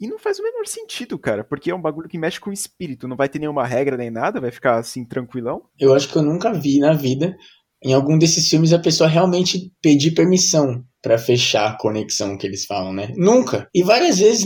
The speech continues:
Speaker 2: isso nem dá nada. Dá, o que acontece mais é porque as pessoas são burras e irritam os espíritos, velho. Mas esse negócio de dizer tchau, nunca deu nada, velho.
Speaker 1: Você tem que entender, Luigi. Esse é o final do filme, esse é o plot, cara.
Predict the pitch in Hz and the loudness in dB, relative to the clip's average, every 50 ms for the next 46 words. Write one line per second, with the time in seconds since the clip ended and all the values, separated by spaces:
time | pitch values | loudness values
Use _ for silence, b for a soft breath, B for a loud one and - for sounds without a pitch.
0 | 208 185 147 190 190 - 220 214 208 214 262 294 285 196 175 196 214 240 277 285 | -2 0 0 0 0 0 0 0 2 2 2 2 2 2 2 2 4 4 4 4
1 | 175 180 175 120 110 110 107 113 135 143 165 185 185 185 170 151 139 131 - 156 | 4 4 2 2 0 0 0 2 2 4 4 4 2 2 2 2 0 0 -2 -4
2 | 156 - 175 165 175 170 170 - 175 175 185 - - 190 190 - 214 - - 196 | -2 -2 0 4 4 4 4 4 2 0 2 2 0 0 0 -2 -4 -2 -2 0
3 | - - 220 208 190 160 196 196 196 226 220 190 190 208 196 214 208 208 208 214 | 0 0 0 0 2 4 4 4 4 2 2 2 0 0 2 2 0 0 0 -2
4 | 208 - - 226 208 175 - - 113 104 - - - _ _ - 131 143 139 139 | -4 -4 -4 -2 -2 -2 -2 -6 -10 -14 -14 -16 -18 _ _ 0 2 2 4 4
5 | 160 156 - 160 156 151 156 147 143 139 139 139 131 123 123 131 123 123 123 123 | 2 2 2 0 2 2 4 4 4 2 0 -2 -2 -2 0 2 2 2 2 0
6 | - 143 131 180 240 185 120 113 117 123 147 185 185 294 285 226 247 320 330 311 | -2 -2 0 0 0 -2 -2 -2 -2 -2 -2 -2 0 0 0 0 0 0 0 2
7 | 294 294 294 208 180 143 120 104 95 - - _ - 135 - 139 135 131 143 143 | 0 0 0 0 0 0 -2 -2 -6 -8 -12 _ -14 -12 -12 -12 -12 -12 -14 -12
8 | 135 143 135 120 113 117 120 117 107 104 104 101 101 101 104 104 104 120 139 - | -10 -10 -8 -6 -4 -4 -6 -6 -8 -10 -10 -10 -12 -12 -10 -8 -6 -6 -6 -6
9 | - 160 151 - - - 151 143 147 147 160 165 - - - 156 156 156 131 113 | -6 -8 -8 -8 -10 -8 -6 -6 -6 -6 -8 -14 -14 -12 -10 -8 -6 -6 -6 -6
10 | - 156 170 175 _ - 165 151 147 165 196 - - - 127 107 90 107 | -6 -8 -10 -10 _ -8 -6 -6 -4 -6 -6 -10 -10 -6 -6 -6 -6 -8